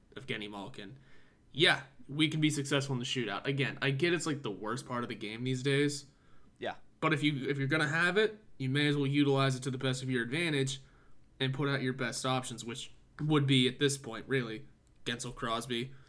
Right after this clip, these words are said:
Speaker 1: I like Rakell. That was fun. Malkin still has it. And who else is a shooter these days? Jason Zucker, maybe? Like, Brian Rust?
Speaker 2: I would go with Brian Rust.
Speaker 1: Yeah, Brian,
Speaker 2: Brian
Speaker 1: 'cause
Speaker 2: Rust has always been really good in the shootout, and especially penalty shots for some reason. I just remember him scoring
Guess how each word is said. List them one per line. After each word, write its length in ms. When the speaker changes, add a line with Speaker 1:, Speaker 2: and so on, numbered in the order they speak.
Speaker 1:
I 80
like 180
Rakell. 340
That 120
was 120
fun. 280
Malkin 400
still 260
has 340
it. 160
And 560
who 100
else 160
is 80
a 60
shooter 320
these 180
days? 180
Jason 280
Zucker, 320
maybe? 320
Like, 380
Brian 260
Rust? 100
Speaker 2:
I 80
would 180
go 120
with 100
Brian 320
Rust. 320
Speaker 1:
Yeah, 60
Brian, 220
Speaker 2:
Brian 200
Speaker 1:
'cause 80
Speaker 2:
Rust 240
has 100
always 260
been 140
really 460
good 180
in 80
the 60
shootout, 520
and 160
especially 500
penalty 340
shots 320
for 100
some 220
reason. 300
I 100
just 160
remember 280
him 120
scoring 420